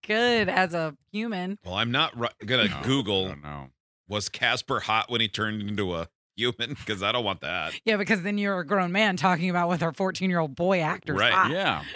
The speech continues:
Speaker 1: I'm just letting you know when I saw it as a preteen or whenever it was in my life, I thought, "Damn, I'd bang Casper."
Speaker 2: <laughs> Wonder what that actor looks like now.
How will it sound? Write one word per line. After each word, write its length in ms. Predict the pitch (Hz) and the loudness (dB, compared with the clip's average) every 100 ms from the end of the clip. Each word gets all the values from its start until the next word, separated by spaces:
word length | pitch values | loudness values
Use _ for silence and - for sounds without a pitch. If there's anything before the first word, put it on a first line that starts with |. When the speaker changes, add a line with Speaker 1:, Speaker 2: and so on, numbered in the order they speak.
| - | -8
Speaker 1:
I'm 120 | 208 | -4
just 140 | 220 214 | -2 2
letting 240 | 220 214 | 2 2
you 100 | 233 | 0
know 220 | 247 196 190 | 2 2 0
when 160 | 185 | 0
I 100 | 185 | 0
saw 320 | 190 208 196 | 2 4 6
it 80 | 180 | 4
as 340 | - 190 170 - _ _ _ _ _ - | 2 0 0 -8 _ _ _ _ _ -2
a 100 | 190 | 0
preteen 540 | 208 233 220 185 175 | 0 0 0 0 2
or 140 | 175 180 | 0 0
whenever 340 | 175 180 180 | 0 2 2
it 60 | 170 | 2
was 240 | 175 165 | 2 2
in 80 | 214 | 2
my 140 | 190 | 2
life, 260 | 175 180 190 | 4 2 4
I 100 | 196 | 4
thought, 300 | 196 170 - | 4 2 2
"Damn, 320 | 220 240 180 | 4 6 6
I'd 240 | 190 214 | 4 4
bang 240 | 165 190 202 | 2 -2 2
Casper." 560 | 220 226 226 170 139 - | 4 4 4 -2 -2 -4
Speaker 2:
<laughs> 140 | _ _ - _ - _ _ - _ _ _ _ _ _ _ _ _ _ _ _ _ _ _ _ _ _ _ _ _ - | _ _ -20 _ -20 _ _ -20 _ _ _ _ _ _ _ _ _ _ _ _ _ _ _ _ _ _ _ _ _ -2
Wonder 160 | 131 143 | 2 2
what 120 | 120 | 4
that 120 | 117 | 4
actor 260 | 98 92 95 | 4 0 -2
looks 200 | 92 92 | -2 -2
like 160 | 82 | -2
now. 320 | 85 85 85 | -4 -6 -8